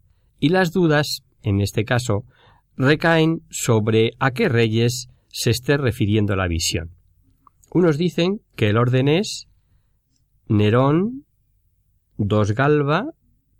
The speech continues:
tres Otón, cuatro Vitelio y cinco Vespasiano, todos muertos ya en tiempos de San Juan. El sexto sería Tito, el séptimo Domiciano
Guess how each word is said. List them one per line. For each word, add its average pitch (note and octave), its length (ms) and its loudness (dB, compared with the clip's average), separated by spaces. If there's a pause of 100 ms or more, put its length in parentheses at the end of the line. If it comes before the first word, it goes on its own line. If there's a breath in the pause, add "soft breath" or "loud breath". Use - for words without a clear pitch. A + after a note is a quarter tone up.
(160)
tres G#2+ 380 2
Otón, D#3+ 600 -2 (320)
cuatro G#2+ 380 0
Vitelio D#3+ 600 0 (360)
y C#3 140 4
cinco F3 340 -2
Vespasiano, G2+ 760 -2 (640)
todos E3+ 280 2
muertos C#3+ 420 2
ya F3+ 240 2
en A2 160 0
tiempos B2+ 320 0
de A2+ 80 0
San G2 180 -2
Juan. E2 340 -6 (880 soft breath)
El G#2 180 2
sexto B2 340 0
sería G#2 360 0
Tito, F#3+ 360 -4 (840)
el G#2 140 0
séptimo F#2+ 500 -2
Domiciano D#3 680 0